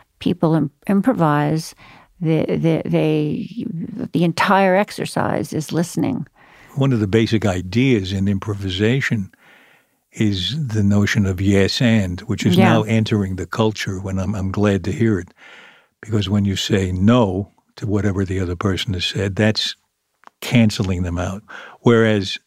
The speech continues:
Speaker 2: yes and is to say, "Yes, I, I, I get that what you're saying. And this maybe goes on top of it, or maybe it doesn't, but it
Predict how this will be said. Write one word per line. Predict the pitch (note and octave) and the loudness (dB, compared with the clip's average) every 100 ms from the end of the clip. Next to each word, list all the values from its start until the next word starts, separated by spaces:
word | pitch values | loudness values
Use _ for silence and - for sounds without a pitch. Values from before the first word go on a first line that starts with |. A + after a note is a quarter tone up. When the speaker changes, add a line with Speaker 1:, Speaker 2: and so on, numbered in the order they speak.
| _ _ | _ _
Speaker 2:
yes | A#2+ C3+ C#3+ B2 | 2 2 2 0
and | A#2+ D3 G2+ F#2 | 2 2 0 -2
is | D3+ G#2 F#2+ | -4 -4 -4
to | - | -4
say, | G#2 - G2+ F#2+ F#2 _ _ _ _ _ | -4 -2 -2 -2 -6 _ _ _ _ _
"Yes, | C3 C3+ - - | 0 0 0 -6
I, | G#3 D3+ B2 | -4 -4 -2
I, | B2 A2 F#2+ C3+ | 0 2 2 0
I | A#2 A2 G2 F2 | 2 2 0 0
get | C#3+ D#3 E3 _ _ | 2 2 2 _ _
that | - A2+ G2 | -4 -4 -2
what | G#2 - | -4 -2
you're | G2+ | -4
saying. | - G2+ F#2+ F2+ - _ _ _ _ _ _ - | -2 -4 -4 -6 -14 _ _ _ _ _ _ -4
And | G#2+ G#2 F#2 | 0 2 0
this | F#2+ B2+ D3+ - - | 2 2 4 0 -2
maybe | A#2 A#3 B2 A2+ | 2 2 2 2
goes | G#2 A2+ G#2+ | 2 0 2
on | G#2 G2 | 0 0
top | - A#2 A#2+ | 0 0 0
of | B2+ B2 | -2 0
it, | A2+ | 0
or | F#2+ | 0
maybe | G2+ A2 A2 G2+ | 0 2 2 0
it | F2 | -2
doesn't, | A2+ A2 A2 A#2 | -2 -2 0 0
but | F#2+ G2 | 0 0
it | F#2+ | -2